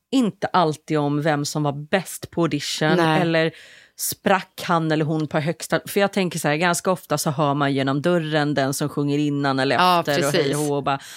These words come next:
Speaker 1: ja, men han eller hon sprack där
Speaker 2: Ja.
Speaker 1: och ändå fick hon jobb. Men det handlar inte om
Speaker 2: Nej.
Speaker 1: det, utan det är så många andra delar och det är också mycket politik.
Speaker 2: Gud,
Speaker 1: Det är ju
Speaker 2: ja.
Speaker 1: liksom både vad vill regissören,
Speaker 2: Japp.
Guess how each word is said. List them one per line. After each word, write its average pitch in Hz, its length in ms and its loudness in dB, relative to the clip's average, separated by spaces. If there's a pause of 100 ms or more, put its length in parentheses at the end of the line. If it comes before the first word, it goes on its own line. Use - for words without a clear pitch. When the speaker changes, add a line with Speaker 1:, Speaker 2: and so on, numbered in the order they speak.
(180)
Speaker 1:
ja, 170 140 0
men 160 360 -2
han 175 300 -2
eller 170 120 -2
hon 147 160 -2
sprack - 440 -4
där 180 140 4
Speaker 2:
Ja. 170 60 4
Speaker 1:
och 156 80 2
ändå 143 180 -2
fick - 180 -8
hon 160 180 -4
jobb. 190 240 -2
Men 240 260 0
det 208 80 0
handlar 226 400 -2
inte 240 220 -2
om 143 60 -2
Speaker 2:
Nej. 165 200 2
Speaker 1:
det, 135 200 0 (360)
utan 190 260 -2
det 202 60 0
är - 20 0
så 196 160 -2
många 196 460 0 (100)
andra 170 600 -2 (360)
delar 180 480 0
och 185 80 0
det 180 80 0
är 180 100 -4
också - 240 -4
mycket 156 320 -6
politik. 196 760 -4 (220)
Speaker 2:
Gud, 240 200 4
Speaker 1:
Det - 120 4
är - 40 2
ju - 60 2
Speaker 2:
ja. 151 100 4
Speaker 1:
liksom 165 400 0 (260)
både 165 400 0
vad 156 180 0
vill 151 180 -2
regissören, 160 920 0
Speaker 2:
Japp. - 80 -4